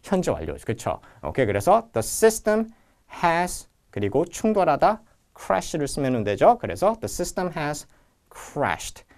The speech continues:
그리고 세 번째로. 오케이, 그럼 이때는 어떻게 얘기를 하느냐?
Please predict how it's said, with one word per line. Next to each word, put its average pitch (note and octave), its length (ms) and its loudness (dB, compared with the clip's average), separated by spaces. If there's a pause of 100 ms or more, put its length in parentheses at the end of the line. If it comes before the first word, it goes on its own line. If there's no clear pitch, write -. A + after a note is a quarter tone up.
(220)
그리고 C#3 460 2 (220)
세 - 420 0
번째로. G#3 640 0 (200)
오케이, - 220 -2
그럼 C3+ 200 2
이때는 - 600 0
어떻게 - 480 -2
얘기를 B2 240 2
하느냐? C3 380 0